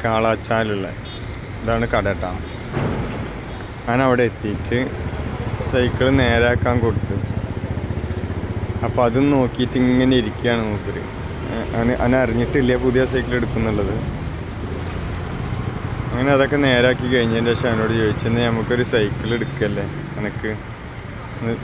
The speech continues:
ചോദിച്ചപ്പോൾ അവൻ ആന്ന് പറഞ്ഞു. ഞങ്ങൾ സെലക്ട് ചെയ്യാൻ വേണ്ടിയിട്ട് അകത്ത് കയറിപ്പോയി. പിന്നെ സൈക്കിളൊക്കെ കണ്ട് ഒക്കെ നോക്കി, നോക്കിയിട്ട് അവന് കാണിച്ചെന്ന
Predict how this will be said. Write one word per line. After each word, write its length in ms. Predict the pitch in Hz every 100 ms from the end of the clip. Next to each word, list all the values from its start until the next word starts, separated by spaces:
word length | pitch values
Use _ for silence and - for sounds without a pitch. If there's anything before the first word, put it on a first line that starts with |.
| - - - -
ചോദിച്ചപ്പോൾ 680 | 107 98 104 - 135 123 110
അവൻ 160 | 107
ആന്ന് 260 | 107 107 104
പറഞ്ഞു. 240 | 101 104 110
ഞങ്ങൾ 240 | 117 120 135
സെലക്ട് 440 | 131 120 113 -
ചെയ്യാൻ 240 | 127 123 113
വേണ്ടിയിട്ട് 360 | 104 101 -
അകത്ത് 320 | 117 107 - 120
കയറിപ്പോയി. 480 | 110 104 - 98 92 - - - - - - - - - - - - - - - - - - - - - - - - - - - -
പിന്നെ 160 | - 110 101
സൈക്കിളൊക്കെ 480 | 110 95 110 107 110 117
കണ്ട് 720 | 101 104 101 101 135 - - - - - 113
ഒക്കെ 180 | - 107
നോക്കി, 400 | 104 101 - 107
നോക്കിയിട്ട് 920 | 104 104 98 - 98 92 - 107 - -
അവന് 220 | 104 110 104
കാണിച്ചെന്ന 640 | 110 101 101 - 117 117